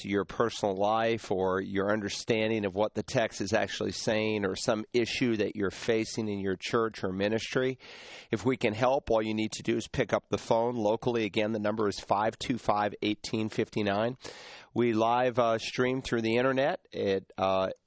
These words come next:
at, uh, a number of different places where you can get us. There is an app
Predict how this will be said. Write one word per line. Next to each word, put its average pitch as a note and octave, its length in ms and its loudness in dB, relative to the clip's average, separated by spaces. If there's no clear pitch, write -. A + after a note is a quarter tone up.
at, G2 380 0
uh, F#2 420 0
a G2 60 0
number A2+ 280 2
of A2 60 0
different A2 380 0
places C#3 520 -2
where A#2 140 -2
you G#2 80 -4
can G2+ 200 -8
get G#2+ 180 2
us. D#3 240 -4
There G2+ 160 2
is G#2+ 140 0
an G2 120 -2
app A2+ 360 0